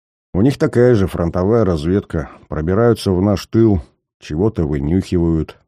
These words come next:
Берут языков из числа командного состава. Помните, позапрошлой ночью старший лейтенант Селиванов пропал? Ночью до ветра побежал,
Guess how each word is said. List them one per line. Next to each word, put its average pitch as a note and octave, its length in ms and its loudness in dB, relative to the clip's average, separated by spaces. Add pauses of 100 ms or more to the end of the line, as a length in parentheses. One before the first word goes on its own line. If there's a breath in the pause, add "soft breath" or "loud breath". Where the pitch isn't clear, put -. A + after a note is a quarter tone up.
(360)
Берут A2 420 2
языков A#2 880 2
из F2 160 -6
числа F2+ 440 -4
командного E2 640 -2
состава. D2 600 -8 (680)
Помните, C#3 420 2
позапрошлой G2+ 600 0
ночью G2+ 320 0
старший F#2 400 -4
лейтенант F2 420 -2
Селиванов F#2 520 -2
пропал? - 520 -8 (600)
Ночью A#2 460 2
до B2 140 4
ветра F#2 320 2
побежал, A2 600 0